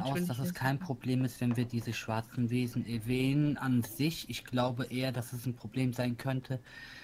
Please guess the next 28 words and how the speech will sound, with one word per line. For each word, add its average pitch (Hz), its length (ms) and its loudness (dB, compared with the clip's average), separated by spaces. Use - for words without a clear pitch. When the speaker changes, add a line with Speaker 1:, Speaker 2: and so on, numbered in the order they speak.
Speaker 1:
ähm, 120 400 8
wenn 117 140 8
er 117 80 8
Panik 127 500 2
kriegt, - 300 -6
dass 120 100 0
diese 117 240 0
schwarzen 117 480 0
Wesen 117 260 0
alle 110 180 0
hinter 113 260 -2
der 107 140 0
Mary 110 340 4
her 104 240 -2
sind 101 240 -4
und 101 160 -6
er 107 100 -8
dann 101 160 -4
ausflippt 104 540 -8
oder 101 80 -6
irgendwas. 101 560 -10
Also, 101 160 -18
das 101 100 -10
war 107 80 -4
so 104 120 -6
mein 143 220 0
Speaker 2:
Ja. - 60 -4
Speaker 1:
Gedanke. 180 440 0